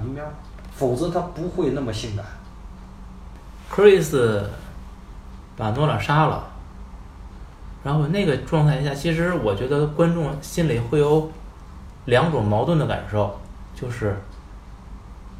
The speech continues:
Speaker 2: 希望 Chris 能够逃脱，因为他费了千辛万苦走到这一步，就是大家也认为他跟 Nola 这个关系是没有办法继续的，希望他能够在他那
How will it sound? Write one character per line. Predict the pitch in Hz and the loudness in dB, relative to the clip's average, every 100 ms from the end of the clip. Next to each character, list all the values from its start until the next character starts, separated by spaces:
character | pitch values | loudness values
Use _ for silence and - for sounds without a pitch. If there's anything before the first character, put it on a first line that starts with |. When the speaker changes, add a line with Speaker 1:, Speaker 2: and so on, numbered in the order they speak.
| - - - | -16 -16 -8
Speaker 2:
希 | - | 4
望 | 165 123 | 4 4
Chris | - 127 120 | 0 0 0
能 | 107 113 | -2 -2
够 | 101 | -4
逃 | - 104 | -2 -2
脱， | 113 120 117 - - - - - - - - - - - - - - | 0 0 0 -4 -14 -16 -16 -16 -16 -16 -16 -16 -14 -14 -16 -10 0
因 | 143 | 2
为 | 139 | 4
他 | 143 147 | 2 0
费 | 147 151 | 2 2
了 | 110 | 2
千 | - 135 | 0 0
辛 | 139 139 | 0 0
万 | 123 104 | 0 -2
苦 | 98 98 101 - | -2 -4 -6 -6
走 | 107 | -2
到 | 101 | 0
这 | 107 | 2
一 | 104 | 2
步， | 104 110 - - - - - - - - | 0 -2 -4 -12 -14 -14 -14 -14 -14 -14
就 | - 123 | -6 -2
是 | |
大 | 135 | 2
家 | 135 131 | 2 2
也 | 107 | 2
认 | 135 120 | 0 -2
为 | 120 | -2
他 | 139 | -4
跟 | 131 127 | -4 -2
Nola | 135 131 110 | 0 2 2
这 | 120 | 0
个 | 107 | 0
关 | 101 123 123 | 0 0 -2
系 | 117 95 95 - - - | -2 -4 -6 -12 -16 -6
是 | 113 | 0
没 | 113 | 6
有 | 160 | 6
办 | - 104 | 6 2
法 | 98 | 0
继 | 104 | -2
续 | 104 120 98 | -4 -2 -2
的， | - - - - - - | -2 -8 -12 -12 -14 -12
希 | - | 0
望 | 151 | 2
他 | 120 | 2
能 | 117 117 | 0 0
够 | 120 | -2
在 | 117 110 | 0 0
他 | |
那 | 117 | 0